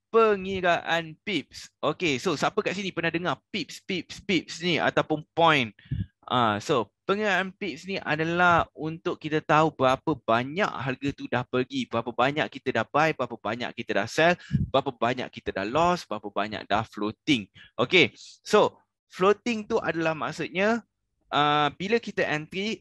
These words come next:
akan ada negatif tersebut lah. So, bila kita entry, kita tak,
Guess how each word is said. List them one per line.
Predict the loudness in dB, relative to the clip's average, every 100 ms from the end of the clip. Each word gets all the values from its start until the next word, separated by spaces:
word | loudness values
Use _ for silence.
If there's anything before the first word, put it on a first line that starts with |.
| -6
akan | -4 0 -2 0
ada | 0 0 -2
negatif | -4 -8 -12 -14 -10
tersebut | -10 -6 -6 0
lah. | 2 2 0
So, | -4 -2
bila | 0 2 0
kita | 0 0
entry, | 0 -2 -4 -6
kita | -4 -4
tak, | 2 0